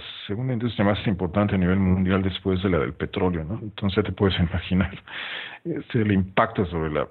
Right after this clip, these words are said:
la fauna, ¿no? En todos los países,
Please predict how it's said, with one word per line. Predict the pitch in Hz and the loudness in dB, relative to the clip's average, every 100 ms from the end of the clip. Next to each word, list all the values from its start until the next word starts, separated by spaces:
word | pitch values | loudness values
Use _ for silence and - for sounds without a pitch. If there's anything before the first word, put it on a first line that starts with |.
| _ - _ - - | _ -20 _ -18 -14
la | 95 85 | -6 -6
fauna, | - 104 98 90 80 | -2 0 2 2 -2
¿no? | 101 107 - - _ _ | -6 -10 -18 -20 _ _
En | 170 95 90 | -10 -8 -4
todos | 101 101 | 0 0
los | 95 | 0
países, | - 87 87 113 | 0 0 0 -4